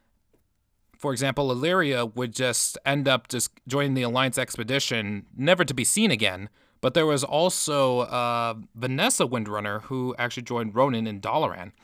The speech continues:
All the while, Sylvanas just decided just to stay behind and just defend Quel'Thalas on her own. Now, the separation of her sisters might be the start of Sylvanas' trust issues,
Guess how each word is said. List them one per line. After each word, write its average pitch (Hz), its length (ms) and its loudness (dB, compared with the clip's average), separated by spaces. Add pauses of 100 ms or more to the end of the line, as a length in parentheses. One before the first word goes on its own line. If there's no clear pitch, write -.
(500)
All 143 200 6
the 170 80 4
while, 127 640 4
Sylvanas 123 560 0
just - 200 -2
decided 120 480 -2
just - 200 -4
to 104 80 -4
stay - 300 0
behind 110 580 -2
and 98 300 -6 (220)
just 104 320 -4 (240)
defend 113 420 -2
Quel'Thalas 113 640 -2
on 110 140 0
her 104 180 -4
own. 113 260 -4 (680)
Now, 147 240 0
the 139 100 -4
separation 185 480 0
of 147 60 0
her 127 80 -2
sisters 160 420 -2
might 131 220 -2
be 135 80 -4
the 110 120 -8
start 143 320 0
of 120 100 -2
Sylvanas' 120 640 -2
trust - 340 -4
issues, 90 540 -8